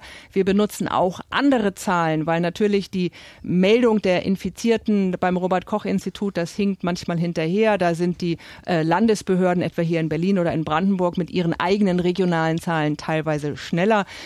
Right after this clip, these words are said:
Ähm, wir gucken auch mal auf die Zahlen von der Johns Hopkins Universität in, äh, äh, Baltimore in Maryland, weil die eben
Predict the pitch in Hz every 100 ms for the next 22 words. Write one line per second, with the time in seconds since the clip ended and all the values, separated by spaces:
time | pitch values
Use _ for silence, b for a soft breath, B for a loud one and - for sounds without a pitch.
0 | B - 190 - - _ _ _ - -
1 | 180 - 208 214 180 214 208 214 196 -
2 | 180 196 - 185 185 170 175 175 165 170
3 | 165 160 160 208 - 185 - 180 170 165
4 | 160 160 170 165 - 165 160 160 151 B
5 | B B B - 160 135 139 156 208 240
6 | 254 220 185 185 185 190 233 220 214 202
7 | 196 180 180 165 208 220 208 214 202 185
8 | 180 - -